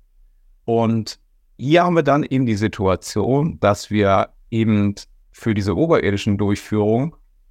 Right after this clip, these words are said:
heute es im Prinzip keine vernünftigen Systeme gibt.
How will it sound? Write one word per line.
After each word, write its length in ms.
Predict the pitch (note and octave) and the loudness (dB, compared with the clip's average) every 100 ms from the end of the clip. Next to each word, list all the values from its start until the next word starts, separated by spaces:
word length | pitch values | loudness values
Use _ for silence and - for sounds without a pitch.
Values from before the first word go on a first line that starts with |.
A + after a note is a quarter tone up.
| - | -6
heute 300 | G#2 A#2+ A#2+ | -4 -2 -2
es 120 | G2+ | -2
im 320 | - A2+ - - | -2 -4 -4 -6
Prinzip 440 | A2 - A#2+ - _ | -6 -2 -4 -4 _
keine 440 | - A2 G#2+ G#2 - - - - | -2 0 2 0 -2 -14 -20 -12
vernünftigen 720 | - A2 G#2 - G2+ G2+ F#2+ _ - | -2 0 0 -2 0 0 -4 _ -16
Systeme 500 | G2 G2+ - G2+ F2 | -8 -2 2 2 2
gibt. 320 | E2 - _ | -4 -10 _